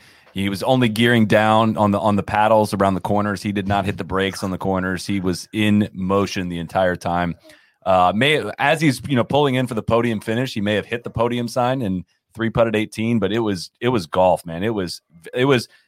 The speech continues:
it was kinda like the Players, man. It was, like, a very just aggressive and confident, and I know where my golf ball is going. That little low hook he's got going on the tenth hole and on the thirteenth hole is playing very, very well.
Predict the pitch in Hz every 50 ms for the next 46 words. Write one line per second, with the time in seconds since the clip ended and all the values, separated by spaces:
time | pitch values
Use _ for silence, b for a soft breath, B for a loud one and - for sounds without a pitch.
0 | b b 139 139 - - 208 233 226 226 - - 160 190 233 185 107 - 98 98
1 | 107 131 143 139 117 117 120 110 104 95 90 113 127 147 160 165 160 175 170 151
2 | - _ _ _ _ _ _ - - 117 104 - - _ _ _ _ _ 107 98
3 | 87 82 98 101 117 131 147 - - 147 147 143 135 123 - - 101 92 - -
4 | 120 117 117 110 - 120 113 113 110 - - 98 95 92 90 92 - - 95 101
5 | 101 98 101 107 110 120 113 107 101 95 95 101 98 - - 98 92 90 82 -
6 | 95 90 87 87 87 90 90 107 135 - 135 165 175 170 147 110 95 98 107 113
7 | 123 117 110 117 117 - - 123 107 - 120 113 110 101 107 107 110 107 104 101
8 | 95 92 87 - - 113 120 120 117 123 120 117 117 113 90 90 90 90 90 87
9 | 87 82 - 107 107 110 - 113 107 - - 107 98 85 - - 104 101 95 90
10 | 87 82 80 87 98 98 107 107 104 98 107 101 98 95 92 92 95 92 90 92
11 | 87 -